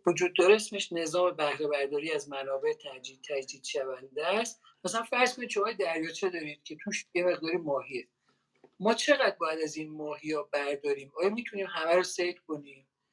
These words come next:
یا نه؟ یه قاعده‌ای باید برای برداشت از این منابع وجود داشته باشه. خب توی اقتصاد جریان هستی کارهای خیلی زیادی اینجا شده و به-،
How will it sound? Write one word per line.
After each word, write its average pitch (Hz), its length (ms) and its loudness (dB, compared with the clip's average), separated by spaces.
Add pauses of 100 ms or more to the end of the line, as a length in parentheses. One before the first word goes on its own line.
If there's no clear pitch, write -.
(380)
یا 160 180 -2
نه؟ 185 120 4 (200)
یه 208 100 -2
قاعده‌ای 170 580 2
باید 139 360 -4
برای 139 440 -4 (200)
برداشت 135 720 -2
از 139 260 0
این 151 140 -6
منابع 131 440 -2
وجود 131 400 -10
داشته - 260 -10
باشه. - 240 -6 (420)
خب 180 220 4
توی 233 140 6
اقتصاد 170 440 6
جریان 151 400 2
هستی 147 380 0
کارهای 175 340 4
خیلی 233 420 0
زیادی 160 420 -4
اینجا 139 240 -8
شده 151 600 0 (720)
و 143 160 6
به-، - 300 0